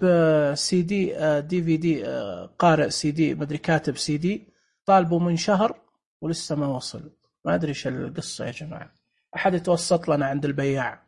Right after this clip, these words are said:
يرسل لنا إياه. طيب، آه،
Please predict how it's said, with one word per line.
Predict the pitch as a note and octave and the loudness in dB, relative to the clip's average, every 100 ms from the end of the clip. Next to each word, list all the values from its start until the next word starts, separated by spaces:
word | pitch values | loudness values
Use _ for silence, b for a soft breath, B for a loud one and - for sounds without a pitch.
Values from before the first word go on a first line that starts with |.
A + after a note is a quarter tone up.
| _ _ | _ _
يرسل | D3+ C#3+ D#3 | -6 -4 -2
لنا | D3 C#3 | 0 0
إياه. | C3+ G#2 - _ _ _ | -2 -6 -10 _ _ _
طيب، | - G#3 D3 - _ _ _ _ | 6 6 6 0 _ _ _ _
آه، | G#3+ G#3 G3+ G3 G3 F#3+ F#3 - | 4 6 8 8 8 8 6 0